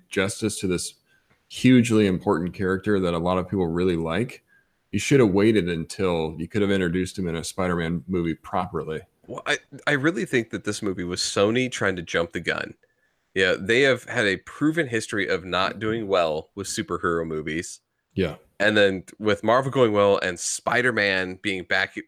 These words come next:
Speaker 2: with Marvel, but they still own him, but he's, like, back, like, with them. They thought,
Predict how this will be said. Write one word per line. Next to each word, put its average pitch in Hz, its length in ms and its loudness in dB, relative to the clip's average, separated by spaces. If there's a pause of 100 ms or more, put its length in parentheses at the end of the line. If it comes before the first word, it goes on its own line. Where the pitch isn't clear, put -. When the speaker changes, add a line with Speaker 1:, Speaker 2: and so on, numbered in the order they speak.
Speaker 2:
with 104 300 -4
Marvel, 95 600 0
but 98 140 -4
they 95 100 2
still 160 340 4
own 190 220 6
him, 87 300 2 (560)
but 104 180 0
he's, 107 240 -4
like, 92 220 -2
back, 98 240 -2 (200)
like, 95 300 0
with 123 220 0
them. 87 200 -2
They 98 120 0
thought, 95 360 2